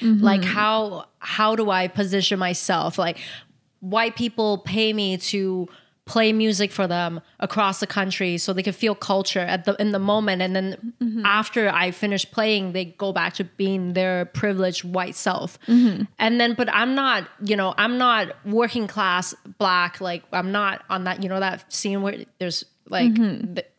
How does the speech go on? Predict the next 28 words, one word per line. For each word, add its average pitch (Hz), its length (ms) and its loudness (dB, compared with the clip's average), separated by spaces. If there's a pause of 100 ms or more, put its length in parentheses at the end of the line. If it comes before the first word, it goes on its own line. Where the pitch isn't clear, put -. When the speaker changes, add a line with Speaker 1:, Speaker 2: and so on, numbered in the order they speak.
(100)
Speaker 2:
uh, 180 220 -2
people 202 260 -2
on 175 80 -2
the 175 60 -6
field 180 380 -6
picking 170 260 -10
cotton. 180 360 -6
Speaker 1:
Yeah. 226 140 2 (220)
Speaker 2:
He's 220 160 0
like, 214 140 0
"But 220 100 -2
I'm 208 160 0
also 214 240 -2
not 180 420 -2
black 185 300 0
enough 185 400 -2
to 196 100 -6
do 214 240 -4
that." 190 180 -2
So, 220 140 0
like, 208 140 -2
who 247 260 -2
am 202 220 0
I? 170 80 0
What 185 160 -2
am 175 120 -10
I? - 40 -10
Like, 226 180 -2